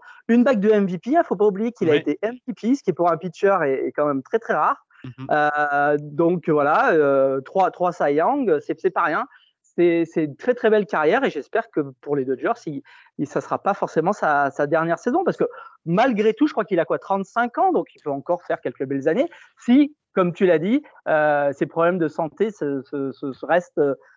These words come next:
Speaker 2: Mhm.
Speaker 1: euh, contrôlables, on va dire. Voilà.
Speaker 2: Même si on sent qu'il est quand même plus sur la fin que,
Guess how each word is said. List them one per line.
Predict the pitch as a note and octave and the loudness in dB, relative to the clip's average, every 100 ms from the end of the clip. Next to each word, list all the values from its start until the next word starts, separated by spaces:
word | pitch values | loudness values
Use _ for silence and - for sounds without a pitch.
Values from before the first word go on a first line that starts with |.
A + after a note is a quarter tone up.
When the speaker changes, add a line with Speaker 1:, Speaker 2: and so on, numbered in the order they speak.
| B2+ | -6
Speaker 2:
Mhm. | A2 | 0
Speaker 1:
euh, | E3+ D3+ C#3+ - _ - | 4 4 2 -4 _ -2
contrôlables, | A#3+ - G3 B2 C3+ C3 | -2 2 0 0 -4 -4
on | C#3 | -4
va | |
dire. | C#3 B2+ | -2 -2
Voilà. | A#2+ C3 | -4 -4
Speaker 2:
Même | B2 C#3+ D#3 | -4 -6 -8
si | C3 - | -10 -10
on | C3 | -10
sent | B2+ D#3+ D#3 | -8 -10 -8
qu'il | C3 | -6
est | B2+ | -4
quand | C3 | -4
même | C3+ | -8
plus | - D3 | -8 -10
sur | - D3+ C3+ | -2 -2 0
la | A#2+ C3+ | -2 -2
fin | - D3+ | -2 -6
que, | - C3 B2 | -2 -2 -2